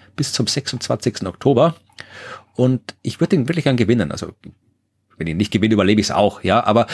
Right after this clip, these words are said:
äh, ich habe jetzt die, die Sternengeschichten mache ich seit zehn Jahren. Nächstes Jahr ist zehnjähriges Jubiläum und Folge fünfhundert. Und ich fänd's cool, wenn ich quasi so das, das Jubiläumsjahr mit einem Award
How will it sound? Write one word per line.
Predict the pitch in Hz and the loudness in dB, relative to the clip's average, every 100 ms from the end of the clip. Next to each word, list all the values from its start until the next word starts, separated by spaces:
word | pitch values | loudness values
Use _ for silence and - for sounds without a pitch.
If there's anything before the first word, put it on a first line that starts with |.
| - - | -10 -6
äh, | 123 | -4
ich | - | 0
habe | 131 | 0
jetzt | 127 | 2
die, | 131 - | -2 -4
die | - 110 | -8 -4
Sternengeschichten | - 98 123 117 127 - | 0 0 0 -2 -4 -2
mache | 98 131 | 0 2
ich | |
seit | 113 - - | 0 -4 -2
zehn | 101 135 | 0 0
Jahren. | 104 76 76 151 131 110 | 0 0 0 0 -2 -4
Nächstes | - 113 - | -4 -4 -4
Jahr | 113 | -2
ist | 131 - | -2 -4
zehnjähriges | - 120 113 113 - | -4 -2 -2 -2 -2
Jubiläum | 95 85 131 139 | -2 0 0 0
und | 101 - | -2 -2
Folge | 110 117 | -2 -2
fünfhundert. | 107 104 - 147 165 156 - - | -2 -4 0 2 2 0 -8 -14
Und | - | -14
ich | - | -8
fänd's | 117 - - | -6 -6 0
cool, | 131 | 2
wenn | 107 | 2
ich | - - | -2 -4
quasi | 101 98 | -4 -2
so | - | -4
das, | - - | -6 -6
das | - - - | -4 -6 -2
Jubiläumsjahr | 101 101 95 110 - 92 95 101 - - | 0 2 2 0 0 0 2 2 -2 -14
mit | 90 87 | -10 -8
einem | - | -8
Award | 85 85 90 - | -6 0 0 -2